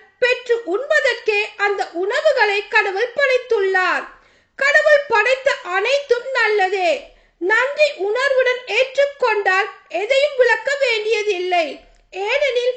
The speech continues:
கடவுளின் வார்த்தையும் நமது மன்றாட்டும் அதை தூயதாக்கும். இயேசுவின் நல்ல தொண்டர். இவற்றை சகோதர சகோதரிகளுக்கு எடுத்து கூறினால்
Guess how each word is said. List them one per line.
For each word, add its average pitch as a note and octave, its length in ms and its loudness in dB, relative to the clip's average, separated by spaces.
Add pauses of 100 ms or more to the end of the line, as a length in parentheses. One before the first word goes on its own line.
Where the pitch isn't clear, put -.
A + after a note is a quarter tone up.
கடவுளின் A4 580 -2
வார்த்தையும் G#4+ 680 -2 (200)
நமது G#4 440 -4
மன்றாட்டும் G#4+ 840 -2
அதை G4 240 -4 (120)
தூயதாக்கும். F#4+ 920 0 (760)
இயேசுவின் A#4 760 4 (160)
நல்ல G4+ 280 2 (160)
தொண்டர். F#4 560 2 (880)
இவற்றை C#5 460 4 (100)
சகோதர C5+ 560 2 (140)
சகோதரிகளுக்கு G#4+ 1040 4 (140)
எடுத்து A#4+ 500 2
கூறினால் G4 640 2